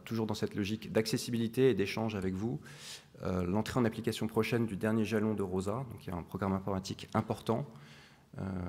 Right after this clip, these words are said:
voilà, je vous signale que ce programme, donc hasard des calendriers, entre en application ce jeudi. Et donc, euh, voilà, je compte vraiment sur votre participation active pour nous aider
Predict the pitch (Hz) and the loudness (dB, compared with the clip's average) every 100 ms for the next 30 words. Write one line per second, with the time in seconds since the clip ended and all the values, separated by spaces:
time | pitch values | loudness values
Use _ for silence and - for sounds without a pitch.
0 | 90 90 82 82 98 92 95 104 104 101 | -6 -6 -6 -6 -6 -4 0 2 2 -2
1 | 92 - - 101 107 104 95 - 98 98 | -2 -4 -4 0 2 2 0 -2 -2 0
2 | 104 101 104 98 95 101 107 - 95 - | 2 2 4 4 2 2 2 0 -6 -4
3 | 95 92 98 95 - 90 - - 127 113 | -4 -4 -6 -6 -4 -4 -4 0 2 2
4 | 92 110 - - - - - - - - | 0 -2 -4 -14 -20 -20 -20 -20 -20 -8
5 | 95 92 107 110 - - 92 92 87 85 | -4 -2 -2 -4 -8 -8 -4 -4 -4 -4
6 | 82 - - - 92 85 92 95 90 98 | -6 -6 -8 -8 -8 -8 -4 -2 0 0
7 | 104 - 95 95 - 95 - - - - | 0 -2 0 0 -2 -2 -4 -6 -6 -2
8 | 98 110 101 - 113 117 110 92 90 90 | -2 0 -2 0 -2 -2 -4 -2 0 2
9 | 95 104 | 0 0